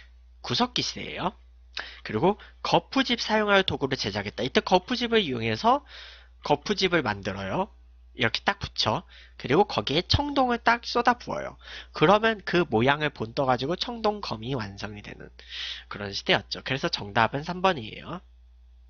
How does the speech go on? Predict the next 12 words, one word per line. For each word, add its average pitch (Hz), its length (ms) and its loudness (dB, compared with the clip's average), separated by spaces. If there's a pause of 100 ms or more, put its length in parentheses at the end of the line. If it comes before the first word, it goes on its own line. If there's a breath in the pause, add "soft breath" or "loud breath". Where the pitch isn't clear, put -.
(420)
음. 98 280 -20 (1160 loud breath)
자, - 200 -10 (240)
사 - 240 4
번. 202 200 6
동굴이나 226 500 0
가까이 175 340 2
막집에서 175 640 2
살았다. 110 640 -4
이 135 140 -4
시대가 160 400 0
신석기 202 400 -10
시대이고, 165 680 2